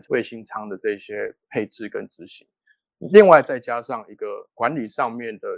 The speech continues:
细腻和成熟，不管是这个组织上面，呃，员工的心理层面的照顾啦，还是这些弹性应变的这些措施，看起来好像 Momo 平常就是练兵，都是训练有加。那我想要追问的一个部分是说，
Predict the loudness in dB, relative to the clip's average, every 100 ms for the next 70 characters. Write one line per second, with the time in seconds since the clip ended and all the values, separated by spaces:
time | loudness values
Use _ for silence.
0 | -8 -8 -4 -4 -4 -8 -10 -18 -18 -12
1 | -12 -8 -2 -2 -4 -10 -8 -6 -6 -10
2 | -14 -12 -2 0 0 -6 -8 _ _ _
3 | -6 -2 0 0 0 0 2 0 -2 -4
4 | -6 -6 -10 -8 -4 2 2 0 -4 2
5 | 4 4 2 -4 -12 -10 -8 -8 -6 -2
6 | -2 -2 _ -10 -10 -8 -8 -6 -8 -4
7 | -2 -2 -6 -10 -12 -12 -12 -12 -16 _
8 | _ _ 2 2 2 0 0 -2 -8 -6
9 | -6 -6 -10 _ -14 -10 -8 -8 -10 -8
10 | -6 -8 -6 -4 -4 -6 -12 -12 -14 -10
11 | -8 -4 -6 -8 _ -6 -6 -8 _ _
12 | _ 4 6 4 2 0 4 6 6 2
13 | -4 -8 -10 -10 -12 -10 -8 -8